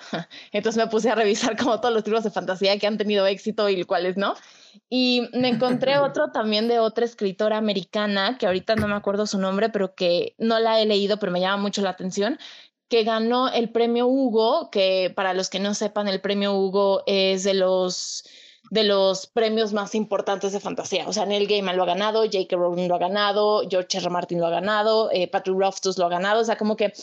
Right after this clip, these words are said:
en general los autores que les ha ido bien dentro del género han ganado en algún punto el premio Hugo. Y esta mujer ganó las ediciones, es la única, eh, persona,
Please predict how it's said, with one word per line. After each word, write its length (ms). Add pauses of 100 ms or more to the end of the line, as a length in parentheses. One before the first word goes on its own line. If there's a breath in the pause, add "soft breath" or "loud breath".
(200 loud breath)
en 120
general 360
los 180
autores 920 (200)
que 100
les 180
ha 100
ido 160
bien 280
dentro 240
del 120
género 300
han 100
ganado 280
en 100
algún 280
punto 200
el 80
premio 300
Hugo. 240 (420 loud breath)
Y 180
esta 240
mujer 480
ganó 380
las 240
ediciones, 920
es 200
la 120
única, 480
eh, 260
persona, 640